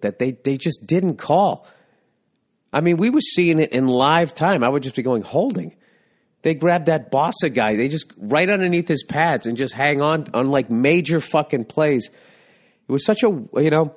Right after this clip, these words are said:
just such a weird thing. Like, you know, "Ah, we're not calling holding." Like, they barely called it the whole fucking game. And then something they never call, offensive pass interference, all of a sudden they call it, which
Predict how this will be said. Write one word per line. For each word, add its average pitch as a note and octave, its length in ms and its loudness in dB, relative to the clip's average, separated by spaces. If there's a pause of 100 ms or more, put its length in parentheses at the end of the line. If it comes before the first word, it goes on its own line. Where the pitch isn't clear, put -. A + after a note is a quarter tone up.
(400)
just F#3 180 0
such G#3+ 220 2
a G#3 40 6
weird D#3 480 2
thing. D#3 320 2
Like, A2 300 2
you A#2 240 -2
know, B2+ 320 2
"Ah, F3 240 2
we're E3 140 2
not G3 180 2
calling G#3 380 2
holding." F#3+ 400 2 (1500)
Like, D3 160 -2
they D#3 100 2
barely F#3 400 2
called F3 340 2
it C3+ 120 -2
the B2 100 0
whole D#3 160 4
fucking D3 420 0
game. C#3 400 0 (100)
And B2 400 0
then D3+ 120 0
something D#3 380 0
they C#3 120 2
never D3 320 2
call, C#3 420 2
offensive C#3 560 -2
pass C#3 300 0
interference, C#3 560 -2
all B2 140 2
of B2+ 80 -2
a A#2+ 40 -2
sudden B2 300 -2
they A#2+ 120 0
call B2+ 340 2
it, - 120 -4 (600)
which C3+ 240 -2